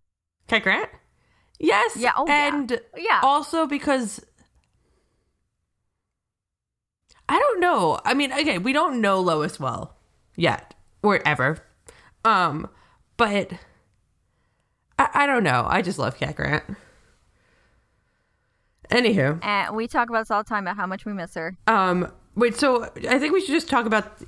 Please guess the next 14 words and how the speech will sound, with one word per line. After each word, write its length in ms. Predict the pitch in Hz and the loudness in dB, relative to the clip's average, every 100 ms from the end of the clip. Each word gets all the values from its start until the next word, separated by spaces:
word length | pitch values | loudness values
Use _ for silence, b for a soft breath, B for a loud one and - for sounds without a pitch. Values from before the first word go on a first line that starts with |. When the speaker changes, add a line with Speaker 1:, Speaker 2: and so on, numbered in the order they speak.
| - | -6
Speaker 1:
the, 280 | 196 208 - - b b b b | 0 0 -2 -16 b b b b
so 200 | - - | -4 0
what 360 | 294 403 523 - - | 2 2 0 -2 -4
actually 500 | 214 214 - - 190 | 0 2 0 0 2
happened 320 | 196 156 160 | 2 0 0
at 140 | 139 147 | 0 0
the 140 | 131 | -2
end? 180 | 120 - | -4 -6
So 160 | - 254 | 0 0
first 320 | - 302 311 | 2 0 0
of 100 | 277 | 0
all, 220 | 247 190 | 0 0
s-, 220 | 185 - b b b _ | -2 -4 b b b _
so 500 | - 226 220 - | -2 0 2 -2